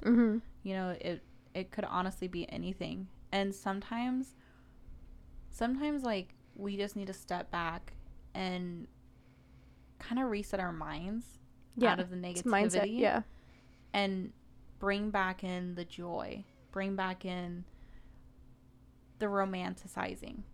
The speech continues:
Speaker 2: your
Speaker 1: Mm-hmm.
Speaker 2: life.
Speaker 1: Yeah.
Speaker 2: Like, bring back that joyfulness to it. And our thoughts are so powerful. I heard something the other day that said it only takes two hundred thoughts for something to become a reality in your life.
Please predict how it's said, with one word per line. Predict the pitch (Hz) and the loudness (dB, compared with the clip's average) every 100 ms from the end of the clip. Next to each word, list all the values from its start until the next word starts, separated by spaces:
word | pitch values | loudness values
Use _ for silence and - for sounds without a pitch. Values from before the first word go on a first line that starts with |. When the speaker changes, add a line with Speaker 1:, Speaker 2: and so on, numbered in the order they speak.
| - | 4
Speaker 2:
your | 254 | 8
Speaker 1:
Mm-hmm. | 247 | 10
Speaker 2:
life. | 220 240 - - - - - | 8 4 -2 -10 -14 -2 6
Speaker 1:
Yeah. | 320 392 240 226 - - | 8 8 6 4 -4 -12
Speaker 2:
Like, | 202 196 190 - | -8 -8 -8 -4
bring | 202 202 | -2 0
back | 196 190 | -2 -2
that | 190 180 - | -4 -4 -6
joyfulness | 180 175 180 - - 190 - - - | -4 -4 -4 -6 -4 -6 -10 -14 -8
to | 185 | -4
it. | 104 - - - - - - - - | -4 -4 -10 -20 -20 -20 -20 -20 -8
And | 202 196 190 185 180 180 175 - - - - - | -2 0 0 -2 -2 -4 -8 -16 -20 -20 -4 4
our | 202 | 4
thoughts | 202 190 - | 6 2 2
are | 208 | -2
so | - 190 | 0 -2
powerful. | 185 185 180 180 185 | 0 0 0 0 -4
I | 185 | -4
heard | 185 185 | -4 -6
something | - 185 185 | -4 -4 -2
the | 185 | -2
other | 185 | -4
day | 180 180 | -4 -4
that | 175 - | -4 -6
said | - - 202 196 190 - | -6 -2 0 0 -2 -4
it | 190 - | -2 0
only | 190 190 | 0 -2
takes | - 196 196 - - | -2 -6 -6 -12 -14
two | - 214 214 | -4 0 0
hundred | 220 - - 196 190 190 185 - | -2 -8 -4 0 2 0 -2 -2
thoughts | 190 165 - - - | 0 2 -2 -8 -6
for | 202 | -6
something | 185 185 185 185 | -4 -6 -6 -6
to | 180 | -8
become | - - 190 | -10 -8 -6
a | |
reality | 175 - - 104 - | -6 -4 -2 -2 -2
in | 92 | -2
your | 90 - | -4 -4
life. | - - | -4 -4